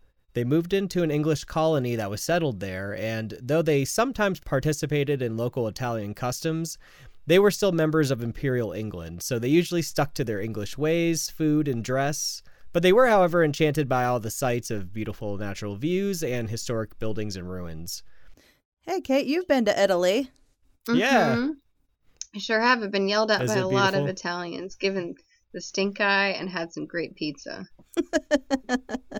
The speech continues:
Speaker 1: I guess that's, that's the Italian experience.
Speaker 3: Oh, and don't,
Speaker 2: That must
Speaker 3: don't
Speaker 2: be.
Speaker 3: forget to pet some stray dogs and get ringworm. <laughs>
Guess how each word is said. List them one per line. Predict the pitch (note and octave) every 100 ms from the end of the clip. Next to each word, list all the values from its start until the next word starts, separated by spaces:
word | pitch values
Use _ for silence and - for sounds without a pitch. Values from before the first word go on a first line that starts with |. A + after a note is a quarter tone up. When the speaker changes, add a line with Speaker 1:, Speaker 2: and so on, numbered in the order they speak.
| - A3+ - -
Speaker 1:
I | A#2
guess | B2+ -
that's, | C3 A2 -
that's | C3+ A#2
the | B2+
Italian | A#2 A#2+ A#2 A2+
experience. | A2+ C3+ C3
Speaker 3:
Oh, | A3 A3+
and | G#3+ G#3 G3+
don't, | G3 E3
Speaker 2:
That | - G3+
must | G#3 -
Speaker 3:
don't | G#3
Speaker 2:
be. | G3
Speaker 3:
forget | G#3+ G#3+
to | G#3+
pet | A3 G3+ -
some | - F#3
stray | - F#3+ F#3
dogs | F3 D#3+ D#3 F#3+
and | F3+
get | E3+ -
ringworm. | D#3+ C#3 F2+ B1+ F#2+ G2+ - _
<laughs> | -